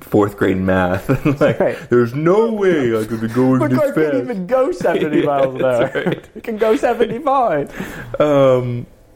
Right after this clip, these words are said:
Speaker 1: no, my sister, we, she was on the way. I used to live in, um,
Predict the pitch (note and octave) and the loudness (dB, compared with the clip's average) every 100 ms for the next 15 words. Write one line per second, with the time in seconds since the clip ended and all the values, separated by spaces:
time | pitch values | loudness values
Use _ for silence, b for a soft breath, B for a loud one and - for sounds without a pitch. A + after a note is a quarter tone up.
0 | - G#2+ A#2 G#2+ G2+ G2 A2+ - A#2 F#2 | -10 0 2 2 0 -2 -6 -2 -2 0
1 | G2 G2+ F2+ - - - G#2 G2+ G2+ G2 | 0 -2 -4 -10 -16 -8 -4 -2 -2 -4
2 | - F#2+ F#2 - F#2+ F#2+ F#2 E2 B1 F2 | -2 -2 -2 -4 -4 0 2 0 0 -2
3 | F#2+ - F#2 F2 E2+ E2 D#2+ D#2+ E2 | -4 0 -2 0 -4 -4 -6 -6 -8